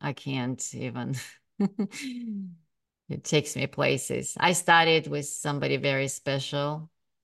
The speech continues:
Glenn Velez. He, he considered a god-, godfather of the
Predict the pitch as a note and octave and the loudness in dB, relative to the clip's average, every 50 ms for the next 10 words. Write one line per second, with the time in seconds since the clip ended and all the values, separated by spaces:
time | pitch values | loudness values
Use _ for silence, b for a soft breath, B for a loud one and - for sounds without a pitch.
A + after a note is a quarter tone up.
0 | _ _ _ _ _ _ _ _ _ _ _ _ _ _ _ _ _ _ _ _ | _ _ _ _ _ _ _ _ _ _ _ _ _ _ _ _ _ _ _ _
1 | _ _ - C#3+ D3+ D3+ D3 D3 C#3+ C3+ D3 D3+ C#3+ C#3+ C#3+ C#3+ D3+ D#3 D#3 - | _ _ -6 0 2 4 4 4 4 2 2 2 4 4 4 4 2 0 -4 -6
2 | - D3+ C#3+ C#3 C#3 C#3 D3 C#3 - D#3 D3 C3+ - D3 C#3 C#3 B2+ C#3 B2 A2 | -6 -4 -4 -2 -2 -2 -2 -2 0 0 0 0 0 2 2 2 2 2 2 4
3 | C#3+ C3 C3+ C3 - _ _ - - - D3+ D3+ D3 - - D3+ C#3+ C#3+ C3+ C#3+ | 4 4 4 2 -4 _ _ -10 -2 0 2 2 0 0 0 2 2 2 2 0
4 | D3 D3 D3 C#3 C#3+ C#3+ B2+ _ _ - D3 C#3+ C#3 C#3 | 0 0 0 0 0 -2 -4 _ _ -2 0 0 0 -2